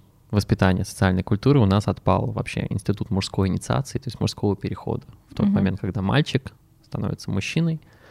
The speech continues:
Speaker 1: он принимает ответственность на себя, там, за сво-, за свою жизнь и действует иначе.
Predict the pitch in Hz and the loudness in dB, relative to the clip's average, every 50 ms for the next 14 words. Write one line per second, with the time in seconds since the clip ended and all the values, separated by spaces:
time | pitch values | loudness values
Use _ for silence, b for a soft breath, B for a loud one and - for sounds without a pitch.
0 | b b b b b _ - 107 101 95 - 107 - 104 98 98 98 98 92 90 | b b b b b _ -2 0 0 0 -2 -4 -4 -2 -2 0 0 0 0 0
1 | 95 - - 101 - - 110 117 135 135 - - 139 135 131 131 - - - - | -2 -4 -6 -6 -4 0 0 0 0 0 -2 -2 -2 0 0 -2 -4 -8 -2 0
2 | 104 98 - - 104 95 98 117 117 - - - - 101 98 - - - 104 - | 0 0 0 0 0 0 0 -2 -4 -6 -6 -6 -4 -4 -6 -6 -6 -6 -4 -4
3 | 101 98 98 - - - - - 98 98 95 - - - - - 104 107 107 104 | -4 -6 -6 -6 -6 -4 -4 -2 -2 -2 -2 -2 -4 -6 -4 0 0 0 2 2
4 | 104 104 101 - 107 107 - - 90 85 104 - - | 2 0 0 -2 -4 -4 -2 -2 -2 -2 -4 -6 -10